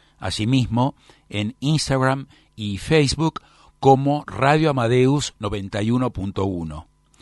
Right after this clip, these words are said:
Radio Amadeus noventa y uno punto uno. Mientras que las líneas directas telefónicas son, a saber, el cuatro trescientos cero uno uno cuatro y el cinco cero tres uno nueve ocho cero uno.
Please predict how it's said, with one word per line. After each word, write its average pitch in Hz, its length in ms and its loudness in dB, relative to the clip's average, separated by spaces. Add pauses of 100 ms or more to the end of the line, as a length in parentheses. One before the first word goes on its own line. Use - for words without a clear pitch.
(420)
Radio 127 440 4
Amadeus 127 800 2
noventa 95 380 -8
y 104 80 -2
uno 117 180 -2
punto 90 360 -8
uno. 67 360 -12 (460)
Mientras 143 480 -4
que 127 260 -2 (300)
las 101 240 -8
líneas 160 400 -2
directas 123 600 -4
telefónicas 143 840 -2
son, 131 480 2 (140)
a 107 100 -2
saber, 110 500 0 (380)
el 110 220 -2
cuatro 151 360 0
trescientos 131 840 0 (220)
cero 139 320 0
uno 135 260 0
uno 127 240 -4
cuatro 113 580 0 (420)
y 110 120 -4
el 113 160 -2
cinco 185 720 -4
cero 135 520 2
tres 123 300 0
uno 143 460 4
nueve 123 400 8
ocho 143 500 2
cero 110 320 2
uno. 90 380 2